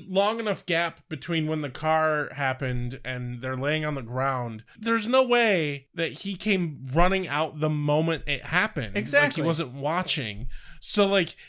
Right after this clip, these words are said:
Speaker 1: when he came out of the house, he just saw his kid laying in the grass with some dude.
Speaker 2: Like, exactly. Did he
Speaker 1: Like
Speaker 2: have to, like, get dressed so that he wasn't running out there with his wing dang doodle hanging out?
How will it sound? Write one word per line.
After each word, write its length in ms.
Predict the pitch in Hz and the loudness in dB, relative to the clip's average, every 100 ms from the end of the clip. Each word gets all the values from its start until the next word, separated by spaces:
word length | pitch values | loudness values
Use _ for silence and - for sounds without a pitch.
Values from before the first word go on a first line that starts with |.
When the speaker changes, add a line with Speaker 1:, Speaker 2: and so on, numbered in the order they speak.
| _ - | _ -6
Speaker 1:
when 220 | 170 196 | 0 2
he 200 | 185 285 | 4 4
came 320 | 339 320 262 | 4 2 4
out 160 | 220 208 | 4 4
of 80 | 180 | 4
the 80 | 151 | 4
house, 360 | 160 190 151 - | 6 6 6 2
he 120 | 269 | 0
just 240 | 320 392 | 2 4
saw 160 | - 202 | 6 6
his 220 | 208 170 | 6 2
kid 260 | - - 220 | 0 2 2
laying 300 | 190 202 208 | 4 4 4
in 60 | 202 | 2
the 80 | 175 | 0
grass 460 | 165 180 202 - | 4 6 6 2
with 100 | 180 | 0
some 300 | - 196 180 | 0 0 0
dude. 460 | 147 175 277 339 - | 4 4 4 2 0
Speaker 2:
Like, 180 | 180 202 - | 0 0 -2
exactly. 640 | 285 247 349 349 - 175 120 - _ | -6 2 4 4 2 -4 -6 -12 _
Did 160 | 247 269 | 0 2
he 120 | 330 | 2
Speaker 1:
Like 80 | 208 | 2
Speaker 2:
have 200 | 294 285 | 0 0
to, 160 | - | -4
like, 400 | 285 262 226 - | 0 2 2 -4
get 260 | - 214 190 | -2 -2 -2
dressed 640 | 139 147 180 349 - - - _ - | -6 0 2 2 -2 -8 -10 _ -4
so 240 | 226 208 | 0 2
that 220 | 180 185 | 0 -2
he 80 | 180 | -2
wasn't 380 | 190 214 202 165 | 0 0 -2 -4
running 320 | 170 196 190 | -2 0 2
out 200 | 175 202 | 0 0
there 200 | 202 202 | 0 0
with 140 | 190 170 | 0 -4
his 100 | 151 | -4
wing 220 | 185 214 | -4 -2
dang 260 | 208 214 196 | -2 -2 0
doodle 220 | 214 240 | -2 0
hanging 240 | 240 254 | -2 -2
out? 300 | 269 302 320 | -2 -2 -4